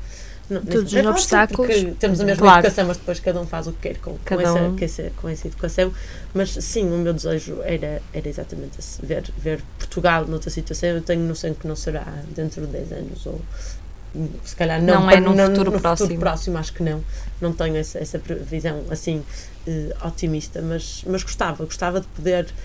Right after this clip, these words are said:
Speaker 1: eh, não sei se vou ficar ou não, mas quando regressasse que, que as coisas estivessem melhores
Speaker 2: De
Speaker 1: e pelo menos as
Speaker 2: outra forma.
Speaker 1: pessoas mais felizes e mais animadas e que
Speaker 3: E com
Speaker 1: também
Speaker 3: menos medo.
Speaker 1: com menos medo, sim, eu acho que às vezes é um bocado isso, eu gostava que as pessoas arriscassem a viver, porque acho que as pessoas ficam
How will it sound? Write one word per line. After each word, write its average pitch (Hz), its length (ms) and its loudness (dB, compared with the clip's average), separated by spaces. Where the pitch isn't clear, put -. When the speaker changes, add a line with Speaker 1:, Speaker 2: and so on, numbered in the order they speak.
Speaker 1:
eh, 160 360 -4
não 190 160 2
sei 208 160 4
se - 80 -2
vou 185 80 0
ficar 160 400 -2
ou 160 120 0
não, 156 240 0
mas 165 180 -2
quando 185 240 2
regressasse 165 640 -4
que, - 180 -10
que - 460 -12
as - 60 -6
coisas 240 240 2
estivessem 196 340 0
melhores 160 240 0
Speaker 2:
De 226 80 2
Speaker 1:
e - 20 0
pelo 208 140 2
menos 214 140 4
as 208 80 0
Speaker 2:
outra 196 120 -6
forma. 208 120 0
Speaker 1:
pessoas - 20 -4
mais 185 220 -2
felizes 160 480 -4
e 180 60 0
mais 175 360 -4
animadas 170 600 0
e 196 60 0
que 190 80 -2
Speaker 3:
E - 20 -6
com - 80 4
Speaker 1:
também 247 120 10
Speaker 3:
menos 240 260 6
medo. 180 420 2
Speaker 1:
com 247 80 2
menos 226 240 4
medo, 175 220 2
sim, 214 240 -2
eu 214 80 -2
acho 208 160 -8
que - 80 -10
às 208 100 -6
vezes 196 220 -2
é 208 60 -2
um 196 40 -2
bocado 185 280 -4
isso, 180 160 -2
eu - 20 -6
gostava 196 180 -4
que - 80 -6
as 190 60 -8
pessoas 190 180 0
arriscassem 190 760 -2
a 190 40 -2
viver, 160 360 0
porque - 140 -2
acho 202 80 -2
que 233 80 -6
as 190 40 -4
pessoas 214 180 -2
ficam 208 220 -4